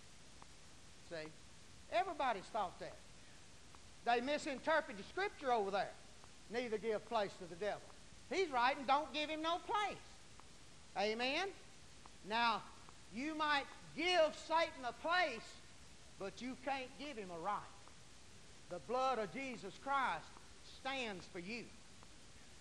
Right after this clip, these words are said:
See? Amen. Jesus took the curse, therefore the curse is not the problem. It's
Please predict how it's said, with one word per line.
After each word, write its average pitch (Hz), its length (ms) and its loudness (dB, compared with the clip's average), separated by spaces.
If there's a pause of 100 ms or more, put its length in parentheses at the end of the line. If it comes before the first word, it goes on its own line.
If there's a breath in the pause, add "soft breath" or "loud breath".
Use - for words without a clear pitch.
(320)
See? 170 220 0 (1080)
Amen. 262 560 4 (1400)
Jesus 285 560 2 (800)
took 311 200 0 (120)
the 240 100 -4 (120)
curse, 302 360 2 (420)
therefore 262 540 6 (260)
the 196 100 0
curse 269 340 0
is 202 200 -10
not 240 280 -2
the 214 80 -4
problem. 262 480 0 (2500)
It's 135 140 -12